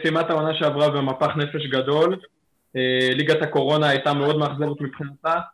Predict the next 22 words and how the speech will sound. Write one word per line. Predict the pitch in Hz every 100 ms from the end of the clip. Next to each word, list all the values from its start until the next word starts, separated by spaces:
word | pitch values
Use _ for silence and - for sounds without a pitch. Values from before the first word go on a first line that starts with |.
| _ -
הפסידה | - - 151 151
את | 147
האליפות, | 139 135 - 156 151
אה, | 143 135 131 131 127 123
הפסידה | - 147
ב-, | 135 135 127
ברבע | 131 127 127 156 156
הגמר | 139 147 139
ללודוויגסבורג, | 131 170 170 160 165 190 170 139
הלכה | 135 147
עד | 127
הגמר. | 123 147 220 - - - - _ _ _ _ _ _ _ - - - _ _ _ _
אה, | 156
היא | 135 135 135 135
פתחה | 147 151 190 202
את | 202
העונה, | 180 175 175 165
אה, | 156 151 151
בצורה | 147 - 151 160 160 156 156
טובה | 147 151
מאוד | 165 156 151 143
ביורוליג. | 139 147 147 151 165